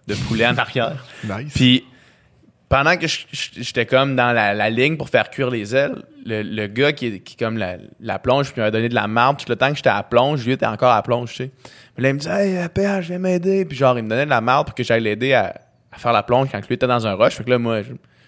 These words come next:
Speaker 1: de, avec le, tout le bon cœur que, que j'avais à ce moment-là, j-, j'allais l'aider, même si ça me mettait dans la marde.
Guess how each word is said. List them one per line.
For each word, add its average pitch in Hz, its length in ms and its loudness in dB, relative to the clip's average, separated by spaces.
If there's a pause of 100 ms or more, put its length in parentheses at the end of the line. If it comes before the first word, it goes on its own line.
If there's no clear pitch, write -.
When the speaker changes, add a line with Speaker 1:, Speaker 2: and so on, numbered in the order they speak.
(240)
Speaker 1:
de, 110 140 0
avec 110 240 -6
le, 104 80 -10
tout - 240 -2
le 123 40 0
bon 117 300 2
cœur 120 440 4
que, 98 200 -6
que 104 180 -4
j'avais 101 320 0
à 117 100 6
ce - 100 -6
moment-là, 110 340 -2
j-, 110 220 -8
j'allais 110 280 2
l'aider, 117 400 0
même 120 160 -4
si - 80 -8
ça 110 120 -4
me 107 60 -6
mettait 104 220 -6
dans 120 140 -2
la 101 60 -4
marde. 120 320 -4